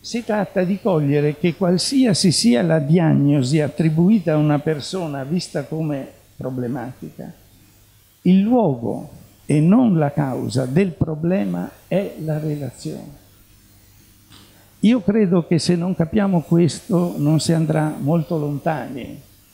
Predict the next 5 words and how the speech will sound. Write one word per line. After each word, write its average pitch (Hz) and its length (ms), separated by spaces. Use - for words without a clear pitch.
con 139 340
la 139 180
dimensione 139 680
professionale 127 880
psicologica. 131 920